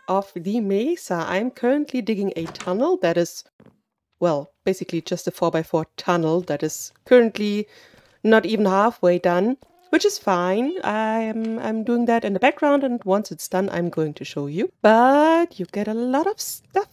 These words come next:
out of, out of a big old tunnel like that. So, let's get us sorted. Now, there is so much other stuff I, <laughs> I really want to show you.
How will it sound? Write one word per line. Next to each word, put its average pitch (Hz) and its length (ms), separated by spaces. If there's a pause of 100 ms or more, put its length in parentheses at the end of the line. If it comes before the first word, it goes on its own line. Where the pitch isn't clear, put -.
(120)
out 190 180
of, 185 280 (760)
out 208 200
of 202 160
a 180 80 (640)
big 254 200
old 226 220
tunnel 220 340
like 190 320
that. 196 420 (1800)
So, 190 760
let's 269 800
get 196 220
us 185 320
sorted. 175 1600 (1200)
Now, 170 300
there 226 240
is 302 160
so 330 360
much 311 320
other 208 220
stuff - 400
I, 170 420
<laughs> - 80
I 254 380 (120)
really 214 260
want 190 220
to 214 60
show 185 280
you. 175 180